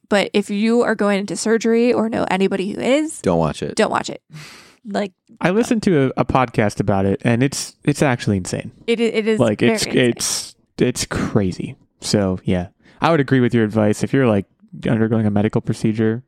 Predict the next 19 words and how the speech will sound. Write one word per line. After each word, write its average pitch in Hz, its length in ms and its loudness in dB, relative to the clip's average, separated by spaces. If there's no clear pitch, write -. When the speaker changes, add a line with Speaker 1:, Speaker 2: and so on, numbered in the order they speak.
Speaker 3:
just - 340 -4
stay 107 220 -2
as 95 120 -2
far 104 180 0
away 98 140 0
as 95 80 -2
possible, 98 400 0
which, 98 120 0
honestly, 120 380 0
us 117 160 0
telling 113 280 0
you 113 100 2
that 117 260 2
probably 104 320 2
makes 104 300 0
you 110 40 0
nervous 104 300 0
anyways, 113 460 2
but 92 320 0